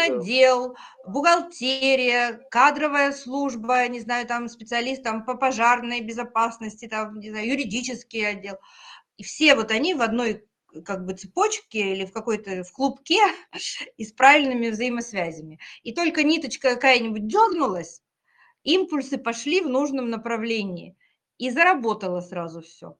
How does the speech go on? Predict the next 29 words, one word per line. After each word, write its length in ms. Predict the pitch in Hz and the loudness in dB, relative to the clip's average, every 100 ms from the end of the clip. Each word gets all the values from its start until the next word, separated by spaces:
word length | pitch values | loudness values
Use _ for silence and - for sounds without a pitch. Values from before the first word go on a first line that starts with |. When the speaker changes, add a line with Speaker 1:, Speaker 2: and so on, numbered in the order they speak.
| _ _ | _ _
Speaker 2:
Вот 260 | 175 202 214 | -14 -14 -12
так 260 | 190 170 - | -12 -12 -18
вот. 100 | - _ _ _ _ _ _ _ _ _ _ _ _ | -20 _ _ _ _ _ _ _ _ _ _ _ _
Speaker 1:
Да, 260 | 139 139 113 | -6 -4 -4
Speaker 2:
Э, 260 | 165 190 170 | -2 0 0
Speaker 1:
согласен 220 | 156 143 | -2 -8
с 120 | - | -6
вами. 260 | 196 247 254 | -2 0 2
Speaker 2:
такие 120 | 269 | 0
вот 180 | 226 180 165 _ _ _ _ _ 139 | 0 -6 -10 _ _ _ _ _ -12
Speaker 1:
Э, 560 | 135 131 127 123 123 | -8 -8 -6 -6 -8
собственно, 540 | 120 156 - - 147 143 135 127 | -8 -10 -10 -14 -12 -10 -8 -8
м, 60 | - _ _ 147 _ _ _ - | -10 _ _ _ _ _ _ -6
эти 280 | 156 156 | -6 -6
ф-, 200 | - _ | -20 _
э, 360 | - 143 135 139 - | -6 -4 -4 -4 -2
ошибки 480 | 127 - 233 - | -2 0 -4 -6
при 160 | - 147 | -8 -6
построении 500 | - 131 156 143 131 | -6 -4 -2 0 -2
компания-системы, 960 | - 139 147 139 127 139 - 147 117 104 _ _ _ | -4 -4 -2 -4 -6 -14 -4 -4 -4 -8 _ _ _
а 140 | 131 | -6
также 640 | 135 151 151 139 139 131 131 | 0 0 0 -6 -8 -6 -6
локальные 440 | 139 139 143 135 - | -6 -6 -8 -8 -12
правовые 500 | 131 127 127 131 131 | -8 -6 -6 -8 -6
акты 420 | 135 123 - 120 | -2 -2 -4 -10
и 40 | 117 | -6
мероприятия, 560 | 120 123 139 127 - | -4 -4 -4 -6 -6
входящие 520 | - 127 127 123 - | -10 -8 -6 -8 -8
в 40 | 120 | -4